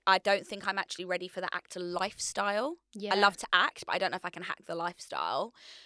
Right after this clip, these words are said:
Speaker 1: So
Speaker 2: What, like, the inconsistency?
Speaker 1: The
Speaker 2: Yeah.
Speaker 1: inconsistency, the, like, you know, and I had an agent, so I would, like, w-, and I, so I, I'd had done a couple of jobs, but you walk into a room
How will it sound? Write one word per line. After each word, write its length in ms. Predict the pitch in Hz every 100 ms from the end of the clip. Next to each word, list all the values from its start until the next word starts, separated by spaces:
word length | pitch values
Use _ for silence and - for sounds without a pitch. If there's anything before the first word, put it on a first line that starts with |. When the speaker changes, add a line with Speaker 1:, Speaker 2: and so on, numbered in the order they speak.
| - _ _ - -
Speaker 1:
So 600 | - 247 226 226 220 220
Speaker 2:
What, 140 | 226
like, 120 | 226
the 80 | 196
inconsistency? 720 | 220 196 202 220 - 196 -
Speaker 1:
The 80 | 320
Speaker 2:
Yeah. 60 | 320
Speaker 1:
inconsistency, 1120 | 320 - 285 302 294 277 262 - 262 254 247
the, 120 | 247
like, 280 | 247 233 - -
you 80 |
know, 100 | 226
and 80 | 226
I 60 | 233
had 160 | 277
an 80 | 254 -
agent, 460 | 190 196 196 320 - _
so 160 | - 226
I 80 | 220
would, 100 | 220
like, 320 | 208 - - -
w-, 160 | 196 -
and 100 | 214
I, 80 | -
so 140 | -
I, 80 | 233
I'd 160 | 240 233
had 180 | 285 277 -
done 140 | 240
a 60 | 233
couple 220 | 214 190
of 60 | 185
jobs, 360 | 185 107 - - -
but 80 | 202
you 140 | 220
walk 320 | 202 220 220 233
into 240 | 214 -
a 60 | 180
room 440 | 175 143 147